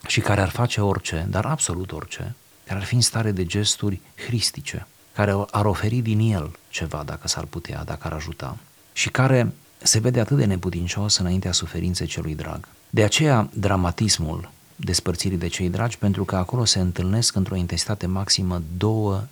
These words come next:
neputințe majore. Și acum, în sfârșit, să vă răspund și să ne întoarcem la Eliade, la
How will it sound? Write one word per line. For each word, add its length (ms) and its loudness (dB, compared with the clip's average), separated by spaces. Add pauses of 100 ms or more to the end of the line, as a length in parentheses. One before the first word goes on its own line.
(160)
neputințe 800 -2 (240)
majore. 580 -6 (260)
Și 140 -2
acum, 200 4
în 60 8
sfârșit, 340 0
să 100 0
vă 100 -2
răspund 460 0
și 100 -6
să 100 -2
ne 80 0
întoarcem 420 -2
la 320 -4 (180)
Eliade, 600 -4
la 300 -8